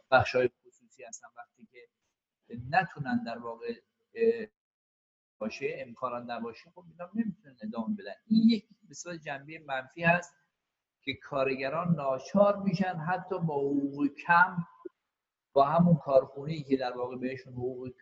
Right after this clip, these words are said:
کافی نمیده، قبول کنن که کارخونه تعطیل نشه. این یک جنبه است. جنبهٔ دیگه، اه، کاهش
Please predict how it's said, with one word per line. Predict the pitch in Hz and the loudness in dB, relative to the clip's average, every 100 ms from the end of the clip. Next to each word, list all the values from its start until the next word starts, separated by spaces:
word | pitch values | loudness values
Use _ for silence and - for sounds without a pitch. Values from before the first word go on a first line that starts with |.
| _ _ | _ _
کافی | 123 123 - | -8 -8 -10
نمیده، | 127 131 131 127 131 160 190 - _ _ _ _ _ _ _ _ _ _ _ _ | -12 -12 -10 -10 -8 -6 -6 -10 _ _ _ _ _ _ _ _ _ _ _ _
قبول | 123 127 165 202 | -2 0 0 -4
کنن | 185 185 | -6 -10
که | 175 | -12
کارخونه | 170 - 123 - 165 | -10 -6 -6 -6 -8
تعطیل | 170 147 - 190 | -4 -4 -2 -4
نشه. | 87 - - _ _ _ _ | -6 -10 -18 _ _ _ _
این | - 98 170 _ | -2 0 -2 _
یک | 139 127 | -2 -2
جنبه | - - - | -4 -16 -16
است. | - _ _ _ _ _ _ _ _ _ _ _ _ _ _ _ _ 123 | -20 _ _ _ _ _ _ _ _ _ _ _ _ _ _ _ _ -2
جنبهٔ | 160 196 202 220 | 0 2 4 4
دیگه، | 214 208 202 208 208 - - - - - _ _ - | 6 4 6 8 6 6 -2 -14 -20 -20 _ _ -14
اه، | 127 127 - _ | -12 -12 -16 _
کاهش | - - 151 151 180 208 226 | -14 0 4 6 8 6 4